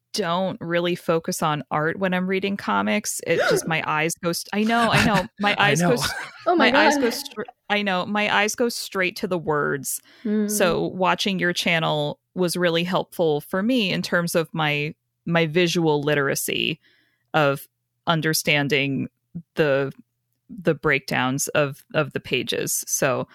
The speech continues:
Speaker 1: uh, I, I personally found that very enlightening, and, uh, thank you. Please keep making videos.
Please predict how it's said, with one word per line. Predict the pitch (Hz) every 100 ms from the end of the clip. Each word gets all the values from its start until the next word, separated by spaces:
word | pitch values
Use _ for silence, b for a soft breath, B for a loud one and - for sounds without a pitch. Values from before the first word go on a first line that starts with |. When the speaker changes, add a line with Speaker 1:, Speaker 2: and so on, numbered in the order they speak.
| b b b
Speaker 1:
uh, | 139 127 -
I, | 175 170
I | - 185
personally | - 180 - 156 151
found | - 143 143
that | 139 123 - _
very | 160 160 139 -
enlightening, | 127 123 - 123 127 151
and, | - 131 135 127
uh, | 110 139 - _ _ _
thank | 269 254
you. | 104 202
Please | - 220
keep | 240 -
making | 190 185
videos. | 175 147 143 156 -